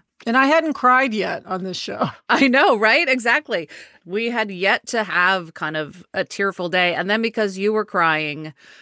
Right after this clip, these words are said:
Speaker 2: later I started to cry. <laughs>
Speaker 1: Yes. <laughs> You were crying in, in empathy.
Speaker 2: Yeah. <laughs> And,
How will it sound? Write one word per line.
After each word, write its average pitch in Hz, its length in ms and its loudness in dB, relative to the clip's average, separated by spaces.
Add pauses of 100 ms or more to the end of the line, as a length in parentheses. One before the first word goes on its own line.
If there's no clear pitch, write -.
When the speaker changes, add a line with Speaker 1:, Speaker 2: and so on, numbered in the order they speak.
(200)
Speaker 2:
later 208 400 2
I 208 260 4
started 226 440 2
to 135 60 -6
cry. 202 260 -10
<laughs> - 100 -10
Speaker 1:
Yes. - 540 -2 (300)
<laughs> 277 1400 -4
You 262 160 4
were 311 160 6
crying 277 460 4
in, 220 200 0
in 226 320 0
empathy. 196 880 -2 (240)
Speaker 2:
Yeah. 370 260 2
<laughs> - 60 -20 (1500)
And, 392 240 2